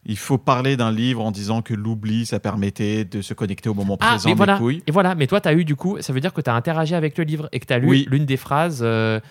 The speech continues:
Speaker 1: C'est
Speaker 2: qui
Speaker 1: ça.
Speaker 2: dit machin, le présent, Inception, euh, Nolan.
Speaker 1: Non, non, mais attends, explique-moi, hypnothérapeute.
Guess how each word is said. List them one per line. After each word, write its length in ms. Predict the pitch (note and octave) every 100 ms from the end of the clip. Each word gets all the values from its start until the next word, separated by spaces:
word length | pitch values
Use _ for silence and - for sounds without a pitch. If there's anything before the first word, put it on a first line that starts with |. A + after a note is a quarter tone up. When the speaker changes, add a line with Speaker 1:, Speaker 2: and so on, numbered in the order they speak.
| -
Speaker 1:
C'est 140 | -
Speaker 2:
qui 40 | B2
Speaker 1:
ça. 160 | A#2
Speaker 2:
dit 140 | A2+ D3
machin, 260 | A#2+ C#3
le 100 | C#3
présent, 340 | A#2+ A#2+ A2+ C#3
Inception, 520 | C3+ A2 - B2+ C3
euh, 120 | A2+
Nolan. 200 | A#2 A2+
Speaker 1:
Non, 40 | A2+
non, 100 | D#3+
mais 80 | D3+
attends, 240 | D3+ B2 A#2
explique-moi, 460 | B2 D#3 C#3 C#3
hypnothérapeute. 720 | A#2+ B2+ A#2 B2 G#2+ A2 -